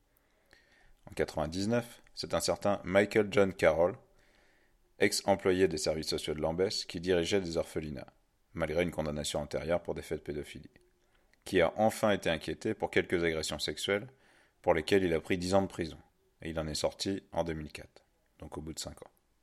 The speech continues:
<clears throat> Mais quand il a été arrêté, un député travailliste a tenté de faire pression sur la police pour que l'enquête soit abandonnée. Le Angel Road Children Home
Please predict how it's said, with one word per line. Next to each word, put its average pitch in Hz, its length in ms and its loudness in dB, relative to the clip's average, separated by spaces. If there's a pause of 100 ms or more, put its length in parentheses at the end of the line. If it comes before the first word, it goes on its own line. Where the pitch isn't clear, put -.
(460)
<clears throat> - 160 2 (2000)
Mais 92 80 -2
quand 110 200 4
il 98 100 6
a 85 60 10
été 78 160 2
arrêté, 82 420 0 (140)
un 82 100 -2
député 87 320 -2
travailliste 82 540 2
a 78 80 0
tenté 92 240 -4
de - 80 -8
faire - 180 -2
pression - 300 -4
sur - 160 -2
la 76 80 -4
police - 360 -6
pour - 140 -18
que - 100 -4
l'enquête 85 320 -2
soit - 220 -6
abandonnée. 80 460 -8 (1500)
Le 95 160 -2
Angel 110 400 8
Road 95 360 8 (400)
Children 82 420 0 (200)
Home 110 260 2